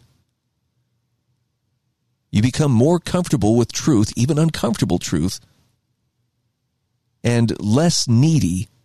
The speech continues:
on, uh, the assurance or the reassurance of,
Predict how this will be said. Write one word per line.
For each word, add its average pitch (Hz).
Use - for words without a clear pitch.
on, 107
uh, 101
the 110
assurance 147
or 113
the 92
reassurance 113
of, 87